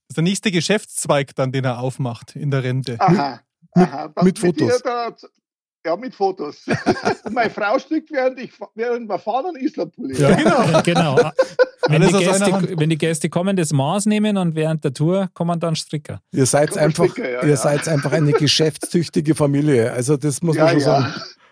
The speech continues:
Speaker 3: Das ist schon der
Speaker 2: Ja, hat
Speaker 3: Wahnsinn.
Speaker 2: man diese
Speaker 3: Das finde ich ja
Speaker 2: Okay,
Speaker 3: ganz
Speaker 2: machen wir weiter.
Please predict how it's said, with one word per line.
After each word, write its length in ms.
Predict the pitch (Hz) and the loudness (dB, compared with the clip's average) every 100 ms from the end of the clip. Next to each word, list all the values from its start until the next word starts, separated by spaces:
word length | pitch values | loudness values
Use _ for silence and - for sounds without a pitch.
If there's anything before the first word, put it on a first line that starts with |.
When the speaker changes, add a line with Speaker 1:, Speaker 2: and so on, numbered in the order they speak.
| _ - | _ -6
Speaker 3:
Das 160 | 160 139 | -2 0
ist 120 | 151 | 0
schon 140 | 165 | 2
der 100 | 151 | 2
Speaker 2:
Ja, 60 | 143 | 4
hat 40 | 160 | 2
Speaker 3:
Wahnsinn. 140 | 160 - | 2 2
Speaker 2:
man 60 | |
diese 360 | - 202 208 - _ _ | 2 2 0 -4 _ _
Speaker 3:
Das 160 | - 143 | -2 0
finde 220 | - 180 | 2 4
ich 40 | 175 | 4
ja 60 | 156 | 2
Speaker 2:
Okay, 180 | 139 143 | 2 2
Speaker 3:
ganz 120 | 214 | 4
Speaker 2:
machen 180 | 233 214 | 2 2
wir 100 | 190 | 0
weiter. 400 | 190 254 302 | 0 0 -2